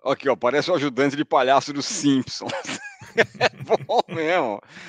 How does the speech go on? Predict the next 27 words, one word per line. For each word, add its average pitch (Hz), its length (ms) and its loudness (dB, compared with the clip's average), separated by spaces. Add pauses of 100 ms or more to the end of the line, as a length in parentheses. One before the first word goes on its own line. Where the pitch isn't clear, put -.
(140)
muito 165 500 0
bom. 117 380 2 (680)
Lança 143 360 0
perfume. 131 920 -2 (1000)
Sensacional, 107 1040 -6
cara. 73 260 -16
Peladão 131 520 4
Gonzaguinha, 131 840 4
diz 104 160 -6
aqui 110 180 -6
o 120 80 -4
Vitor, 131 380 -2 (240)
<laughs> - 240 -4
Vitor 151 480 -2
Scholl. 110 460 -4 (500)
Sério, 143 300 6
o 95 40 -8
cara 147 160 4
invadiu 170 380 4
o 143 60 -4
campo 170 240 0
sem, 220 360 0
sem - 160 -2
o 202 60 -2
menor 165 260 2
problema, 120 640 2
sem, 151 320 -6